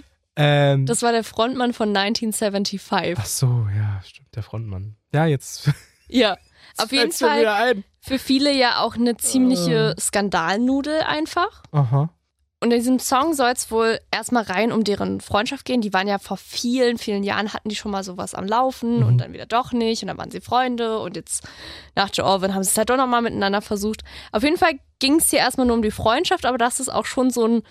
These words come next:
Speaker 2: schmaler Grat ist, weil sie ihn eigentlich schon interessant findet. Und ich sag mal, das klarste Indiz darauf, dass es über ihn geht, es gibt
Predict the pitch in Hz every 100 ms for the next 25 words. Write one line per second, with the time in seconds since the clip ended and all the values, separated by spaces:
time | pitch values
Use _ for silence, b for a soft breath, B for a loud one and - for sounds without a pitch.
0 | B B B - - 220 220 196 - 180
1 | 180 277 359 - 330 381 - 254 226 -
2 | 220 214 - - 262 254 220 - 240 359
3 | - 196 220 - B B 220 214 226 240
4 | 226 226 - _ _ _ _ _ - 214
5 | - - _ - 220 214 220 285 - -
6 | 269 262 - 226 214 202 247 302 - 214
7 | 185 202 196 202 190 202 - 240 254 190
8 | 233 - B B B _ 214 - - -